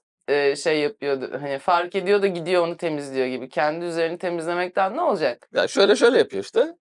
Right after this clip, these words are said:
Speaker 2: O,
Speaker 1: Yalanıyor
Speaker 2: ha, yalanıyor
Speaker 1: diyorsun.
Speaker 2: ve çözüyor o işi.
Speaker 1: Temizlikten ne kadar anladığınız zaten buradan çok belli oluyor. <laughs>
Speaker 2: Kriterlerim çok düşüktür. Ve
Speaker 1: Açıkçası ben şeyde çok rahatsızım. Yani bu yeni robotların falan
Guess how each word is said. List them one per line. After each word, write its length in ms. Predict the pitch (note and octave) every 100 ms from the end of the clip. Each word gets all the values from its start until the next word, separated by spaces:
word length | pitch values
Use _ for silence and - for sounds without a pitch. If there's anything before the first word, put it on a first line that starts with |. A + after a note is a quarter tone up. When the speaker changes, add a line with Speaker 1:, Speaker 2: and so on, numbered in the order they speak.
| _ _ _ -
Speaker 2:
O, 40 |
Speaker 1:
Yalanıyor 460 | F#3 E3+ F3 E3+ D#3+
Speaker 2:
ha, 140 | F3 D#3+
yalanıyor 420 | F#3+ G3 G3+ B2
Speaker 1:
diyorsun. 200 | E3 G#3+ -
Speaker 2:
ve 180 | G3+ G3 _ _
çözüyor 440 | - F3 G3 E3+ C#3+
o 40 |
işi. 120 | G#2+
Speaker 1:
Temizlikten 600 | - A3+ A#3 A#3+ B3 C4+
ne 80 | C#4+
kadar 200 | D4 A#3+
anladığınız 720 | F#3 G3+ G#3 G3 A3 A#3+ C#4
zaten 420 | C#4 B3 B3 B3+
buradan 340 | A#3 A#3 B3+ C4
çok 320 | C4+ B3+ -
belli 280 | G#3 G#3+ G#3+
oluyor. 340 | G#3 E3+ E3+ - - _ _ _ _ _
<laughs> 180 | F4 F4+
Speaker 2:
Kriterlerim 560 | B2+ B2 C3 C#3 D3 C#3+
çok 240 | D3+ C#3
düşüktür. 400 | B2+ B2 A#2 D3+ D3+ -
Ve 40 |
Speaker 1:
Açıkçası 400 | C#4 - C4+ C4
ben 180 | B3 B3
şeyde 320 | B3 B3 B3
çok 240 | B3 A#3
rahatsızım. 580 | G3+ G3 F#3+ F#3+ E3+ D#3+ - _ _
Yani 320 | D#3 D#3+ D#3
bu 60 | E3+
yeni 280 | F#3+ G#3 G#3
robotların 600 | G3+ G3+ G3+ - G3 G3
falan 380 | G3+ G3 F#3